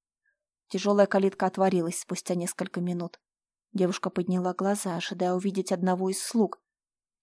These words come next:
Но перед ней возвышался Фёдор в тёмно-зелёном кафтане и красных сапогах. Не ожидая увидеть его в этот час дома, потому что днём он обычно находился на службе в речной конторе,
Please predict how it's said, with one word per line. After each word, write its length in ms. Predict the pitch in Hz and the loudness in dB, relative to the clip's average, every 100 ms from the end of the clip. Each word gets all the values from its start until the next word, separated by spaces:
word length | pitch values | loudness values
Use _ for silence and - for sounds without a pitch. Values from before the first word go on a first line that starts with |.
| _ - | _ -4
Но 160 | 180 | -4
перед 320 | 170 180 180 | -2 -2 0
ней 180 | 190 214 | 2 4
возвышался 680 | 190 170 180 - 185 - 185 | 2 2 0 2 0 0 -4
Фёдор 400 | - 208 170 - | 2 2 2 -2
в 60 | |
тёмно-зелёном 760 | - 185 180 180 196 190 180 180 | -2 -2 0 2 4 4 4 2
кафтане 540 | 185 - 226 220 190 | -2 4 8 8 6
и 20 | |
красных 420 | 185 190 180 190 - | 2 0 0 -4 -6
сапогах. 560 | 185 190 175 - - _ _ _ _ _ _ _ _ _ | -2 0 0 -4 -10 _ _ _ _ _ _ _ _ _
Не 140 | 185 180 | 0 2
ожидая 420 | 185 190 196 196 | 4 6 8 8
увидеть 420 | 190 220 190 - | 6 4 2 0
его 180 | 185 180 | 2 2
в 80 | 185 | 2
этот 180 | 180 - | 0 -2
час 280 | - 175 | -2 -2
дома, 360 | 185 220 208 170 - - _ | 4 6 6 2 -8 -20 _
потому 300 | - 180 185 | -2 0 0
что 180 | - 185 | 2 2
днём 280 | 180 202 185 | 4 4 4
он 120 | 175 | 2
обычно 380 | 170 170 - 170 | 2 0 -2 -4
находился 600 | 180 185 180 175 - 170 | -2 0 0 0 -2 -4
на 140 | 170 | -6
службе 440 | - 208 220 202 | -2 0 2 2
в 60 | 180 | 0
речной 340 | 175 - 190 | 0 0 -2
конторе, 540 | 175 175 175 226 202 | 0 -2 4 6 6